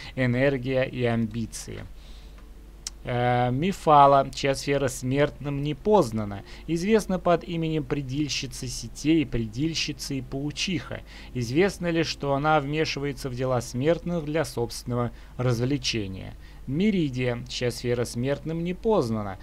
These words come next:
связана с энергиями всего живущего. Хера себе. А, Молок Бал, чья сфера господства над смертными, порабощение их.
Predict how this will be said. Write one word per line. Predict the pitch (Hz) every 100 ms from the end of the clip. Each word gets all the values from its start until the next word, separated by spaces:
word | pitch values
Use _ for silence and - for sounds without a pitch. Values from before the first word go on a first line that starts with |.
| -
связана | - 131 135 131 131 123
с | -
энергиями | 120 127 165 160 165 165
всего | 151 - 135 120
живущего. | 113 135 117 104 - - 110 - - -
Хера | - 101 98
себе. | 101 120 113 113 - - - - - -
А, | 107 113 113 113 113
Молок | 113 135 202 226 226 170
Бал, | 127 135 135 131
чья | - 139
сфера | 131 139 135
господства | 123 135 120 - 143 - -
над | 127 123
смертными, | 117 127 151 - 151 147
порабощение | 135 131 127 135 - - 202 190 131
их. | 123 120 110 -